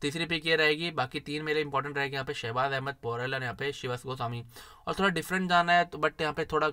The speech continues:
कम बोलूँगा तो थोड़ा कम बाय करना। बाकी इन तीनों पे आप थोड़ा फोकस कर सकते हो, शहबाज अहमद, ईशान पोरेल, यहाँ पे, आ, शिवस गोस्वामी और ऋतिक चटर्जी भी ठीक ठाक है, but बैटिंग थोड़ी ज़्यादा ही नीचे जाएगी, इसलिए मान के चलो ऋतिक चटर्जी को ओके, ओके, फिफ्टी फिफ्टी मान के चलो। बाकी यहाँ पे तीन प्लेयर जो है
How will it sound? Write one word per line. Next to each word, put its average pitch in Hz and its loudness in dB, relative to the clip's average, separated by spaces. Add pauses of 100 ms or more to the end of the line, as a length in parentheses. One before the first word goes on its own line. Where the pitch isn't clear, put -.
कम 156 -2
बोलूँगा 139 0
तो 143 2 (300)
थोड़ा 139 2
कम 143 -4
बाय 135 6
करना। 143 -2 (380)
बाकी 123 0
इन 147 -4
तीनों 151 -2
पे 156 0
आप 156 0 (180)
थोड़ा 139 2
फोकस 127 -6
कर 143 -6
सकते 139 -4
हो, 147 0
शहबाज 135 0
अहमद, 139 0
ईशान 127 -2
पोरेल, 131 0
यहाँ 123 -2
पे, 151 -2 (520)
आ, 107 0
शिवस 151 0
गोस्वामी 156 0
और 143 2
ऋतिक 139 -6
चटर्जी 156 -2
भी 165 -6
ठीक 151 -6
ठाक 160 -2
है, 165 -4
but 160 0
बैटिंग 139 -2
थोड़ी 143 0
ज़्यादा 135 2
ही 143 -2
नीचे 139 -4
जाएगी, 127 -2
इसलिए 143 -2 (380)
मान 135 4
के 156 -6
चलो 165 2
ऋतिक 147 -4
चटर्जी 151 -2
को 160 -2
ओके, 143 -2
ओके, 156 0
फिफ्टी 151 -8
फिफ्टी 151 -4
मान 143 -2
के 147 -6
चलो। 151 -4
बाकी 131 -2
यहाँ 135 -2
पे 147 0
तीन 135 -10
प्लेयर 143 -2
जो 131 -4
है 147 -6